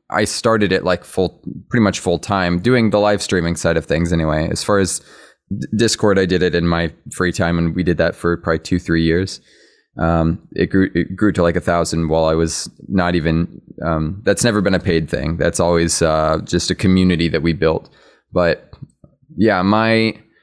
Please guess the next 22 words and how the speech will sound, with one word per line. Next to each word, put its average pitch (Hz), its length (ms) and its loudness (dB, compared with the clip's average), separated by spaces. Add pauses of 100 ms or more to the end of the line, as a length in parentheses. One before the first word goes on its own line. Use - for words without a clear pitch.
(1000)
the 117 80 2
reason 151 520 2 (380)
it 123 80 2
was 120 200 2
important 139 340 2
to 120 60 4
me 113 100 4
is 107 80 0
just 120 180 -2
'cause 113 120 0
that's 117 200 2
where 127 100 2
my 107 140 2
friends 110 320 0
were. - 300 -4 (420)
Um, 90 460 0 (280)
I 98 60 0
mean, 98 280 4
just, 104 300 -4 (680)
just - 180 0
honestly, 123 640 4
I, 104 340 2